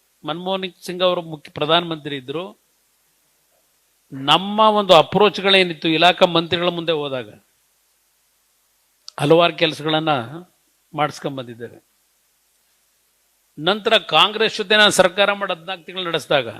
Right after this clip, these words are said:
ಆಗಲೂ ನರೇಂದ್ರ ಮೋದಿ ಅವರ ಸರ್ಕಾರ ಏನಿತ್ತು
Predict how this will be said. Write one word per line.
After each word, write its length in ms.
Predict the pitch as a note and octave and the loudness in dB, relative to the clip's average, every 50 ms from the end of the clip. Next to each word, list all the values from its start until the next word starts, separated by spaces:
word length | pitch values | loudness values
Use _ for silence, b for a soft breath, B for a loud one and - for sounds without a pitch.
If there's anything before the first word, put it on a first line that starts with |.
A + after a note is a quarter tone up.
| - - _ _ _ _ _ _ _ _ _ _ _ _ _ _ _ _ _ _ _ _ _ _ _ _ _ _ _ _ _ _ _ _ _ _ _ _ _ _ _ _ - | -18 -20 _ _ _ _ _ _ _ _ _ _ _ _ _ _ _ _ _ _ _ _ _ _ _ _ _ _ _ _ _ _ _ _ _ _ _ _ _ _ _ _ -4
ಆಗಲೂ 400 | C#3 D3 E3 G3 G#3+ A3+ A#3+ A#3 | 2 2 4 4 4 2 2 2
ನರೇಂದ್ರ 440 | G#3 F3 D#3+ E3+ G3 G#3+ G#3 A3 G#3 | 4 4 4 4 4 2 0 -2 0
ಮೋದಿ 260 | G3+ G3+ G3 F#3 G3+ | 0 0 0 2 4
ಅವರ 160 | G3 G3 F#3+ | 4 4 4
ಸರ್ಕಾರ 400 | F3 - E3+ E3 D#3 - E3+ D#3+ | 4 2 0 0 2 2 2 2
ಏನಿತ್ತು 680 | D#3+ D3+ C#3+ C3+ B2+ A#2+ - - E3 E3+ G#3+ G#3+ _ | 2 0 -2 -6 -10 -12 -10 -8 -8 -8 -10 -14 _